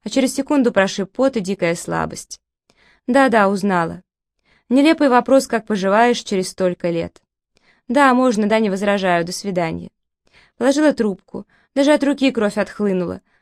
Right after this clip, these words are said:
ослабли и промялись подушечки пальцев, как после большой стирки. «Кто звонил?»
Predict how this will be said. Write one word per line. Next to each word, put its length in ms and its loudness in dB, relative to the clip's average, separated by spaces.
ослабли 480 0
и 60 2
промялись 480 0
подушечки 540 -4
пальцев, 580 -4
как 220 -2
после 260 0
большой 360 0
стирки. 540 -10
«Кто 200 -2
звонил?» 480 2